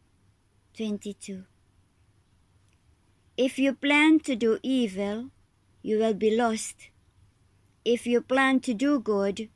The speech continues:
you will receive unfailing love and faithfulness. Twenty-two. Amen. Twenty-three.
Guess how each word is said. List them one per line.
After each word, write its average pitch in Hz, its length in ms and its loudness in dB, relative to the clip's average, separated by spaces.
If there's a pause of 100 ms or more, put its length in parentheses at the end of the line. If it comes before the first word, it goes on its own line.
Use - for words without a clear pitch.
(380)
you 214 160 -2
will 208 160 0
receive 220 600 0 (100)
unfailing 247 680 -2
love 214 420 -2 (380)
and 220 480 -4 (120)
faithfulness. 185 1200 -10 (2750)
Twenty-two. 180 640 -18 (360)
Amen. 185 420 -18 (3250)
Twenty-three. 220 760 -6